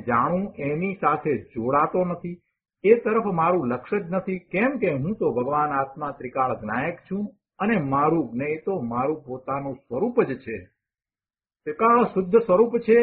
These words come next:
એને હું જાણું છું, બસ એ સિવાય બીજી કોઈ વાત નથી.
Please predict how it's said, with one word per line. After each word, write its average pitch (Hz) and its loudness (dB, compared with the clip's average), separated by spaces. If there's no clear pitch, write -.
એને 190 0
હું 196 0
જાણું 151 0
છું, 226 -4
બસ 208 2
એ 208 4
સિવાય 208 2
બીજી 180 0
કોઈ 214 6
વાત 147 4
નથી. 135 -10